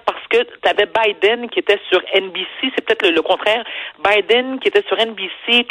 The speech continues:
Trump sur A B C. Et là, chacun, séparément, répondait aux questions, euh, dans le cas de Trump, c'est une journaliste. Dans le cas de, de,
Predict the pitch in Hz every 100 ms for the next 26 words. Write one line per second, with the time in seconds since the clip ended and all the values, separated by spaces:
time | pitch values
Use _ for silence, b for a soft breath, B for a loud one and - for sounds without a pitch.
0 | - 226 233 226 190 - 196 175 175 -
1 | - 190 220 285 B B B B 220 214
2 | 262 - 302 277 - 214 233 381 427 _
3 | _ _ _ - - 277 262 262 214 190
4 | 185 196 - 175 247 247 196 180 175 190
5 | 208 - 226 233 196 - - 180 185 208
6 | 226 B B B - 175 165 165 156 180
7 | 175 214 190 151 208 196 165 170 160 170
8 | 208 - 156 156 180 156 143 139 123 95